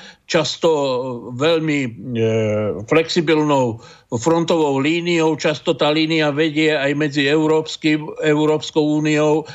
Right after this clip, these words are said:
a Spojenými štátmi. Hovorí sa o tom, že, e, nie je možná dohoda medzi Veľkou Britániou a Európskou úniou, je obrovský konflikt s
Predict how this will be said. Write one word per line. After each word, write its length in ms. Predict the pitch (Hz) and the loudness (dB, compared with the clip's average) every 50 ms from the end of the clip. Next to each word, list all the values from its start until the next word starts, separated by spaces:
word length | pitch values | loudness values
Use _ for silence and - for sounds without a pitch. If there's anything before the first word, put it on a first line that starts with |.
| - - - _ - | -20 -20 -16 _ -2
a 240 | - 131 127 123 120 | 0 2 2 2 2
Spojenými 720 | 113 113 - 170 165 165 165 165 151 156 156 151 156 151 143 | 0 -2 0 2 2 2 2 2 0 0 0 0 0 -2 -2
štátmi. 500 | - - 156 147 151 147 - - 165 139 139 | 0 0 0 0 0 -2 -4 -2 -2 0 2
Hovorí 320 | 151 147 147 151 151 147 | 2 2 2 2 2 2
sa 240 | 135 127 - 151 143 | 0 0 0 0 2
o 100 | 143 147 | 2 0
tom, 220 | - - 143 143 | 0 0 0 2
že, 320 | 139 135 147 147 139 127 - - - - - _ - | 2 2 2 2 2 0 -2 -6 -16 -20 -20 _ -4
e, 420 | 120 123 123 123 127 123 123 131 147 151 | -2 0 2 2 2 0 0 0 0 0
nie 320 | 147 143 156 156 156 156 | 2 2 2 2 2 2
je 80 | 147 143 | 2 2
možná 560 | 147 147 147 131 139 147 143 139 139 135 131 | 2 0 0 0 0 0 0 2 2 0 0
dohoda 720 | 127 131 151 147 147 156 151 135 143 143 139 - - - _ _ _ _ _ _ _ _ _ _ _ _ _ _ _ _ - | 0 0 2 2 2 2 2 2 0 0 -2 -4 -8 -16 _ _ _ _ _ _ _ _ _ _ _ _ _ _ _ _ -4
medzi 320 | 143 151 147 120 127 143 | -2 -2 0 0 0 -2
Veľkou 400 | 127 143 147 139 - 165 156 139 | 0 0 0 0 0 -2 -2 0
Britániou 720 | 127 143 139 127 165 151 147 139 139 147 143 139 143 147 120 | 0 -4 -2 0 0 0 0 0 -2 -2 -2 0 0 -2 0
a 160 | 135 143 143 | 0 0 0
Európskou 720 | 151 156 160 156 151 151 - - - 156 143 147 143 143 | 0 0 0 0 -2 -2 -6 -6 -2 0 0 0 0 0
úniou, 400 | 139 139 139 139 139 143 139 135 | 0 0 2 2 2 2 2 0
je 320 | 131 147 151 147 139 135 - | 2 2 2 2 0 -2 -4
obrovský 560 | 151 147 147 156 147 143 135 - - 143 131 | -2 0 0 0 0 0 -2 -6 -8 -6 -2
konflikt 560 | - 151 143 143 131 - 147 135 123 - - | 0 0 0 0 0 -2 -2 -2 -2 -4 -10
s 60 | - | -12